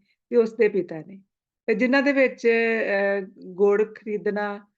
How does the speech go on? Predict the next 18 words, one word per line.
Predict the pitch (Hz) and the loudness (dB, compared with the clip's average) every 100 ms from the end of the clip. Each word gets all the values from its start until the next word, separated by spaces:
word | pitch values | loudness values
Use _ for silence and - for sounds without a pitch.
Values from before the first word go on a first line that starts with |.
| _ _ _ | _ _ _
ਜਾਂ | - 202 202 196 196 196 | -2 2 2 2 0 0
ਉਹਦੇ | 196 202 | -2 -2
ਵਿੱਚ, | 208 202 202 190 | 0 -2 -4 -2
ਅਹ, | 185 185 180 180 190 190 180 | 0 0 -2 -6 -12 -10 -8
ਘਰ | 175 - 220 202 | -10 -4 -2 0
ਦਾ | 165 | 0
ਨਿੱਕ | 180 185 180 | -2 -2 -6
ਸੁੱਕ | - 208 208 | -6 -6 -2
ਲੈਣਾ, | 190 185 185 196 190 190 _ _ _ | -2 -2 -2 -6 -8 -12 _ _ _
ਜਾਂ | 190 220 220 | -4 0 0
ਫਿਰ | 220 233 214 | 0 0 2
ਆਪਣੇ | 208 190 190 196 196 | 0 0 -4 -8 -6
ਪਿਤਾ | 202 190 180 | -6 -6 -4
ਵਾਸਤੇ | 185 190 190 196 190 190 | -4 -4 -6 -6 -4 -4
ਉਸਨੇ | 180 - 185 | -8 -10 -10
ਕੋਈ | 190 190 185 185 214 208 | -6 -2 -2 -4 -10 -12
ਜੁੱਤੀ | 175 185 190 202 | -6 -6 -6 -10
ਖਰੀਦਣੀ, | 196 202 180 180 196 196 | -6 -6 -6 -8 -6 -8